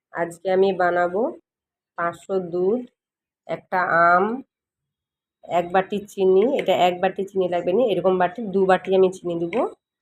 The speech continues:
আর এটা হচ্ছে চালের গুঁড়ি, এক বাটি চালের গুঁড়ি। কত বড় বাটি দেখছ? এই বাটিটা এক বাটি আমি চালের গুঁড়ি দিব। এই চারটা উপকরণ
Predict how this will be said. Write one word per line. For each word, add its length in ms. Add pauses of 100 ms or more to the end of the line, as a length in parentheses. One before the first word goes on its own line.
(320)
আর 180
এটা 240
হচ্ছে 260
চালের 420
গুঁড়ি, 260 (220)
এক 200
বাটি 280
চালের 380
গুঁড়ি। 260 (2500)
কত 180
বড় 220
বাটি 200
দেখছ? 220 (1600)
এই 140
বাটিটা 400 (180)
এক 240
বাটি 240
আমি 160
চালের 300
গুঁড়ি 240
দিব। 180 (760)
এই 200
চারটা 380
উপকরণ 500